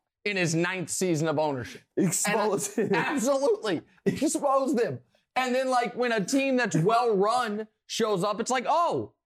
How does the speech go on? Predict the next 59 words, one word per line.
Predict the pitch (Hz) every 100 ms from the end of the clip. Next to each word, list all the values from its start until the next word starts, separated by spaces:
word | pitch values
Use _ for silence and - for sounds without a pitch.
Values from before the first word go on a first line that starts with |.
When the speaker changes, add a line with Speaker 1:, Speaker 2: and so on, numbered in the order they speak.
| _ _ -
Speaker 1:
it's | 233 262
like, | 254
oh, | 277 277
okay, | 233 247
the | 220
Blazers, | 220 311 262 160 123 - _ _
first | 247 285 269 -
season | 277 262 247
in | 254
the | 247
lottery | 247 240 240 247 247 247
in | 208
six | - - 262 262 254
Speaker 2:
Right. |
Speaker 1:
years. | 294 320 196 143
Like, | 214 285
oh, | 320 311
okay, | 277 214
good | 254 262
for | 277
them. | 311 233 180
Like, | 220
y-, | 214 233 233 240
you're | 220
doing | 262 254
a |
good | 220 226
job. | 247 262 - 156 - -
Speaker 2:
<laughs> | -
Speaker 1:
That | 214 277 240
way, | 254 233
you're | 180 185
not | 185 240 254 _
tanking. | - 240 262 - 135 139 170 _ -
Well, | 233 208
it | 202
seems | - 269 359 269
sometimes | 262 262 247 220
would | 226 185
tank, | 262 226 - _ _
but | 196 208
owners | 214 240 247 233
Speaker 2:
Gotta | 240
Speaker 1:
have | 208
Speaker 2:
be | 220
Speaker 1:
to |
Speaker 2:
some | 233 254
Speaker 1:
know | 226
Speaker 2:
shame | 202 196 185
to | 165 85 73
it. |
Speaker 1:
there | 226 208
has | 233 226
to | 247
be | 240
some | 262
shame | 233 285 302 285
to | 285 254
it. | 127